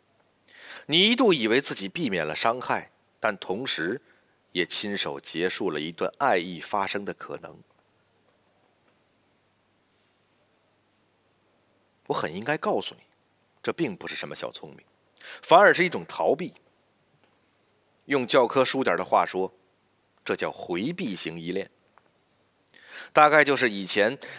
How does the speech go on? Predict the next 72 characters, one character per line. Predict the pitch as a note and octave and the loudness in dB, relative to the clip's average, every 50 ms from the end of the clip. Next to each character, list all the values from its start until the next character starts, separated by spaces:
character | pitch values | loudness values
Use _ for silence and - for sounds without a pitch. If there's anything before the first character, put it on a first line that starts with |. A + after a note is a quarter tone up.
| - - | 0 2
在 | - C3 | 4 4
向 | B2+ - B2 A#2 | 6 4 2 2
对 | - C3 A#2 G#2+ | 4 2 2 4
方 | B2+ B2 C3 A#2+ | 2 0 0 0
袒 | - G#2 F2+ | 0 0 0
露 | F2 F#2+ A#2 A2+ | 2 0 0 -2
亲 | G#2+ - - - D3 | -2 -2 -2 -4 -4
密 | D3+ C#3 A2 | -4 -4 -4
需 | - - C#3 D#3 D3+ | -4 -4 -4 -6 -4
求 | - - A2 | -2 -2 0
的 | A2 A2 | 0 0
过 | - - A#2+ G2 | 0 0 0 0
程 | - G2 A2+ A#2 | 0 -2 -6 -6
中 | C3 C3+ C#3 A#2 | -6 -6 -6 -6
屡 | F2+ D#2 D2 | -6 -8 -8
次 | D#2 - - C3+ G2 | -8 -6 -6 -6 -2
遭 | - B2 C3 | 0 2 2
受 | C3 - B2+ | 2 0 -2
了 | F#2+ | -4
拒 | F2+ - G#3+ - | -4 -4 -8 -10
绝， | - - - - _ _ _ _ _ _ _ _ _ _ _ | -10 -12 -18 -20 _ _ _ _ _ _ _ _ _ _ _
故 | - G#2+ G2+ | -4 0 0
而 | D#2+ D2+ | 0 0
留 | D2 D#2+ E2+ | -2 -4 -4
下 | E2 - F2 | -4 -4 -4
了 | D2+ | -4
心 | - - F#2+ F#2+ | -6 -8 -10 -10
理 | E2+ | -10
阴 | D2+ D#2+ F2+ F2 | -10 -10 -12 -12
影， | E2 - _ _ _ _ _ _ _ _ _ - - - - - | -14 -16 _ _ _ _ _ _ _ _ _ -20 -20 -18 -14 -6
以 | - A#2 B2 | -2 -2 -2
至 | A#2+ - E3 D3+ | 0 2 0 0
于 | C3+ D3 F3 | 0 -2 -6
日 | F3+ G3+ G3 C3 | -4 -2 -2 -2
后 | A2 - - C3+ A2+ | -2 0 -2 -2 -2
再 | - - - - - | -2 -2 -2 -2 -2
有 | A2 G2+ F2+ G2 | -4 -8 -8 -6
亲 | - - - - D3+ | -6 -4 -4 -4 -4
密 | D3+ D#3+ C#3+ G#2+ | -4 -4 -6 -6
需 | - - - C#3 | -6 -6 -6 -6
求 | - - C#3 | -4 -4 -2
萌 | C#3 A2+ G2 B2+ C#3+ | -2 -2 -2 -2 -2
芽 | A2 - - | -2 0 0
的 | - C#3+ | 0 0
时 | - - - | -2 -2 -6
候， | D#2 E2+ - - - - - _ - | -8 -10 -12 -14 -16 -20 -18 _ -6
自 | - A#3 B3 G#3 D3+ | -4 0 2 0 0
己 | - - G#3 G#3 | 0 -2 -4 -4
先 | G#3 - G3 G#3 G3+ | 2 4 4 4 4
一 | F3+ F3+ F3 | 4 2 2
狠 | - G#2+ F#2+ E2+ | 2 0 -2 -2
心， | - - A2+ A2 | -4 -8 -8 -6
先 | G#2+ - A#2 | -4 -4 -2
把 | G2+ E2+ | -2 -2
他 | - G#2 G2 | -2 -2 -2
掐 | - - A#2 G#2 F2+ F#2+ | 0 2 2 4 2 2
死， | - - - - _ _ _ _ _ _ _ _ _ _ _ _ _ _ _ _ _ _ _ - - - - - _ | 0 -4 -12 -16 _ _ _ _ _ _ _ _ _ _ _ _ _ _ _ _ _ _ _ -20 -20 -20 -20 -14 _
因 | - D3+ E3 D#3+ | -2 0 2 2
为 | D#3+ E3 | 2 2
怕 | E3 - F3 D3 A#2+ | 2 2 2 0 0
一 | G#2+ B2+ D#3 | 0 -4 -2
旦 | - F#3+ D3+ A#2 G2 | 0 0 0 2 0
表 | F#2+ F#2+ D2 D2+ F#2 | 2 2 2 2 2
露 | B2+ B2 | 0 -2
出 | - - G#2+ | -2 -2 0
来 | G2+ G2 B2 | 0 0 0
又 | E3+ F#3+ A3 F3+ A#2 | 0 0 -2 0 0
被 | F#2+ F#2 E2+ | 0 -2 -2
对 | E2+ E2 D2+ | -2 -4 -8
方 | D2 D2 D#2+ | -8 -10 -12
拒 | - - D#2 C2+ | -14 -14 -16 -16
绝。 | - | -16